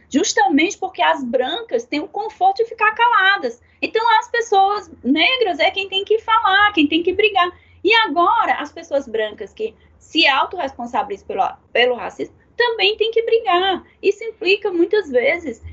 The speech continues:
criar tensões, criar desconfortos com outras pessoas brancas, mas isso tudo que as pessoas negras vêm fazendo há anos,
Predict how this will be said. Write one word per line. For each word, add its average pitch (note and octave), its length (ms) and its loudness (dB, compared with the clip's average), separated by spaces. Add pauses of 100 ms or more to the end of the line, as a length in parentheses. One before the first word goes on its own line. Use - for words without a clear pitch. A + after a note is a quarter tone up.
(160)
criar D4+ 480 0
tensões, A3+ 640 -8
criar A3+ 280 0
desconfortos A3 540 -8
com G#3+ 120 -12
outras G#3 260 -12
pessoas A3 400 -2
brancas, A3+ 420 -4 (220)
mas G#4 180 2
isso A#4 360 0
tudo A4 460 0
que F#4 100 -4
as F4+ 100 -4
pessoas F#4+ 320 -2
negras F4+ 360 2
vêm G#4 120 -4
fazendo G#4 400 -2
há A4+ 400 2
anos, A#3 320 -10